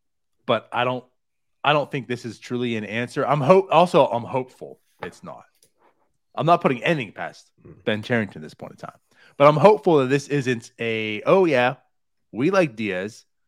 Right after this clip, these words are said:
Speaker 1: Uh, this is the, the next project that we're gonna, this is the next Anthony Alford, right? This is the next whatever you wanna talk about,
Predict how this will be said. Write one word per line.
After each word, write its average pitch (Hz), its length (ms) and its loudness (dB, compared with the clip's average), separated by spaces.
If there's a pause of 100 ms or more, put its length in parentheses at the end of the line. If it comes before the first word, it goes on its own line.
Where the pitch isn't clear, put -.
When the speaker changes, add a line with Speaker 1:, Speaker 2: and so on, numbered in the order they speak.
(160)
Speaker 1:
Uh, 98 260 -6
this 156 180 -6
is 160 160 -8
the, 135 220 2
the 120 200 0
next 123 460 -4 (120)
project 110 580 -4
that 98 100 -10
we're 107 120 -6
gonna, 107 160 -4 (260)
this 151 160 -2
is 151 140 -10
the 147 100 -2
next 135 360 -2
Anthony 123 320 -2
Alford, 117 380 0
right? 117 200 0
This 139 160 -6
is 127 80 -10
the 127 100 -2
next 123 520 -2 (340)
whatever 107 480 0
you 107 80 -10
wanna 104 120 -6
talk 98 260 -4
about, 95 320 -8